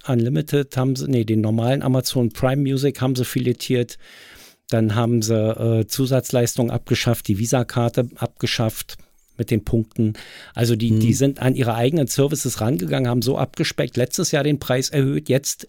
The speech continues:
Speaker 1: über diese Nummer eigentlich noch mal den Preis erhöht.
Speaker 2: Mhm.
Speaker 1: Ähm,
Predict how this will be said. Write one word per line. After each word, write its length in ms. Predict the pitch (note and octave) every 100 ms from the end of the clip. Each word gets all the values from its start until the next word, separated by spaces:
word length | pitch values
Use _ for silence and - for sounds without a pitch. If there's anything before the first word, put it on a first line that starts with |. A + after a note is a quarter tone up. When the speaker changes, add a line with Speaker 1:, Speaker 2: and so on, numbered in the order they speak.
| _
Speaker 1:
über 240 | - A#2+ G2+
diese 360 | G2 D3 E3
Nummer 400 | D#3+ C#3+ C#3+ B2
eigentlich 500 | G2 C3 E3+ A#2 A2+
noch 180 | A2+ A2+
mal 140 | E3 D3
den 160 | D#3
Preis 320 | - C3+ C#3+
erhöht. 440 | - D3 C#3 G3 - _ _ _ _ -
Speaker 2:
Mhm. 320 | A#2+ A#2+ E3+ - - - - - - - - - - -
Speaker 1:
Ähm, 460 | C3 C3 C3 C3